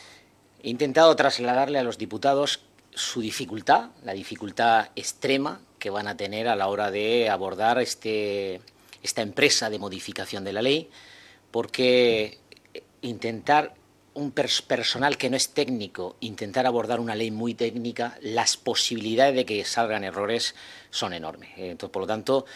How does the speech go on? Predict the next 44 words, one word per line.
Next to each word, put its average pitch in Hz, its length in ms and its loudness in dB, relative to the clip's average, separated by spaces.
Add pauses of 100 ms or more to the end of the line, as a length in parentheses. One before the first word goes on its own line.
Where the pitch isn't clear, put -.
(300)
le 113 100 0
he 104 40 -2
dado 131 240 8
todo 131 180 6
el 123 80 6
ánimo 147 380 2
que 104 80 -4
le 98 100 -4
pudiera 110 380 0
dar 117 240 6
y 92 80 -6
toda 117 200 0
la 107 80 -2
información 104 580 -8
necesaria 120 540 0
para 123 300 6 (440)
intentar 113 500 -2
en 117 100 2
la, 98 200 -4
en 104 120 -8
el 101 140 0
ámbito 131 340 -2
de 110 80 0
sus - 220 -8
competencias 120 880 -2 (340)
que 120 160 0
hagan 127 340 4
la 113 140 -2
mejor 107 480 -2
ley 107 320 -2
que - 160 -10
puedan 98 260 -4
hacer, - 300 -8 (100)
pensando 127 460 -2
como 131 160 2
único 135 220 2
objetivo. 104 480 -4 (320)
El 95 120 -8
único 127 200 -2
objetivo 120 560 -2
es 123 320 -2
el 90 180 -8
Mar 110 300 -4
Menor. 98 380 -6